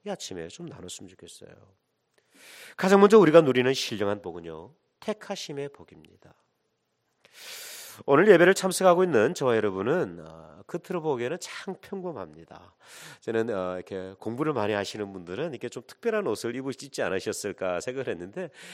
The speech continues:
근데 와보니까 여러분들 너무 수수하세요. 예, 수수하시고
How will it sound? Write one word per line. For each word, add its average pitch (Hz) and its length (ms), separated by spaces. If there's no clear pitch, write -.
근데 175 140
와보니까 139 760
여러분들 156 320
너무 165 200
수수하세요. 80 920
예, 78 520
수수하시고 87 1000